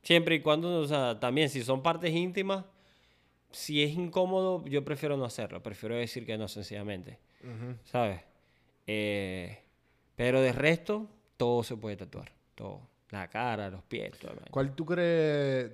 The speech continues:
Speaker 2: Yo estaba viendo, estoy viendo un show que me tiene bien, este, me tiene bien juqueado, como nosotros decimos. Eh, se llama el de Jeff Goldblum, El ojo a través de Jeff Goldblum en Disney Plus.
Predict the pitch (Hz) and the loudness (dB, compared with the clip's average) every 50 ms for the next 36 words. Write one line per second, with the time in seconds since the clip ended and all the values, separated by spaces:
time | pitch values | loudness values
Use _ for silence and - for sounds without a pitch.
0 | 127 120 127 123 - - 143 147 151 151 160 160 160 160 160 156 156 151 151 147 | -6 -6 -6 -6 0 4 6 6 6 6 6 4 2 0 0 2 2 4 4 4
1 | 143 139 135 131 123 - - 120 123 139 151 156 147 - 151 147 143 139 131 127 | 4 4 4 2 0 0 -2 -2 -2 0 0 -2 -2 0 -2 0 0 0 -2 -2
2 | 120 120 123 127 127 131 127 127 123 123 120 - - - 117 113 - _ _ - | -2 -4 -4 -4 -4 -6 -6 -6 -8 -10 -10 -14 -12 -12 -12 -12 -12 _ _ -8
3 | 110 110 107 107 107 101 92 92 95 90 - - - - - 110 117 110 113 120 | -6 -6 -6 -6 -6 -8 -8 -10 -12 -14 -14 -16 -18 -18 -16 -12 -10 -8 -6 -6
4 | 127 127 131 131 113 117 123 120 120 117 113 110 101 110 110 117 120 117 117 113 | -4 -4 -4 -4 -2 0 0 0 0 0 -4 -4 -4 -4 -2 -2 0 0 0 -2
5 | 110 117 113 110 110 104 101 - - - _ _ _ _ _ _ _ _ _ _ | -2 -2 -4 -4 -6 -10 -12 -16 -20 -20 _ _ _ _ _ _ _ _ _ _
6 | - - - - _ _ _ - - - 117 117 113 113 110 110 107 104 98 - | -20 -20 -20 -20 _ _ _ -14 -10 -6 -4 -4 -2 -2 -2 -2 -4 -4 -6 -8
7 | - - - - 117 113 110 110 120 127 139 135 127 120 113 120 113 110 107 104 | -10 -10 -8 -4 -4 -2 -2 -2 -2 0 0 0 0 0 0 0 0 0 0 -4
8 | 101 104 113 117 - - 135 127 135 139 139 143 135 131 139 139 135 131 127 123 | -4 -4 -4 -4 -4 -6 -6 -2 -2 0 0 -2 -2 -2 -2 0 -2 -2 -4 -6
9 | 123 123 120 - _ _ - - _ _ _ _ _ _ - - _ _ _ _ | -8 -10 -12 -14 _ _ -20 -20 _ _ _ _ _ _ -20 -20 _ _ _ _
10 | _ _ - 117 113 113 110 - 117 110 131 139 135 135 135 135 139 131 127 127 | _ _ -8 -6 -6 -6 -6 -4 -2 0 2 2 4 4 4 2 2 2 2 0
11 | 131 123 123 123 131 131 131 127 131 123 123 123 117 117 113 107 120 117 104 123 | 0 0 0 2 2 2 2 0 0 -2 -2 -2 -4 -4 -6 -6 -6 -4 -2 0
12 | 127 117 - - - - - | -2 -2 -2 -6 -14 -20 -20